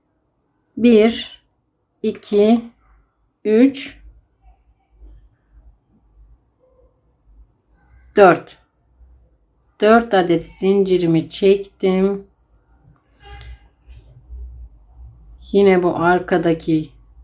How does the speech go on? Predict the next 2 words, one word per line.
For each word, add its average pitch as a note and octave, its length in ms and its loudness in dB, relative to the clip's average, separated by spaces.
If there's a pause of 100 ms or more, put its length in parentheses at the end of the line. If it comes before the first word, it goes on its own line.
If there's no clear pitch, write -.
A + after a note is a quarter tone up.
(1000)
tepeciklere F3 1300 -2 (1120)
batarak F3+ 720 0